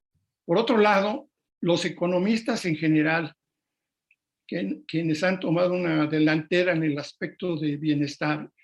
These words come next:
y en época reciente la onu identifican al bienestar de las personas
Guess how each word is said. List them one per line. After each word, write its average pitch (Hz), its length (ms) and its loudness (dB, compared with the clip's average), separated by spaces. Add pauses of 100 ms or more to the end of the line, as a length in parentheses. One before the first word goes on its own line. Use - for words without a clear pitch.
(140)
y 165 140 -4
en 185 140 0
época 214 380 -4
reciente 185 560 -2
la 160 200 2
onu 175 540 0 (420)
identifican 175 800 0
al 247 120 2
bienestar 175 840 0
de 175 180 -2
las 160 300 -4
personas 156 840 -4